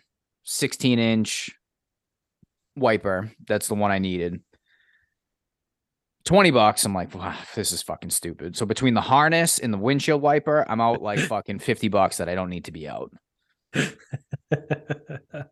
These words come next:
Speaker 1: So it's raining. It's not nice out. I have my golf umbrella in the trunk. I pull that out and I go to put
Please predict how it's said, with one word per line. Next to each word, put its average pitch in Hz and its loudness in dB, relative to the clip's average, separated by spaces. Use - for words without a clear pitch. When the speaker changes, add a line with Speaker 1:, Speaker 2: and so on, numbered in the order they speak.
Speaker 1:
So 123 2
it's 151 2
raining. 120 2
It's - -8
not 123 2
nice 101 -2
out. 92 -4
I 107 -2
have 101 2
my 98 2
golf 123 4
umbrella 117 4
in 101 -2
the 98 -2
trunk. 87 -8
I - -6
pull 175 6
that 107 6
out 92 0
and 101 0
I 98 2
go 120 4
to 113 2
put 107 0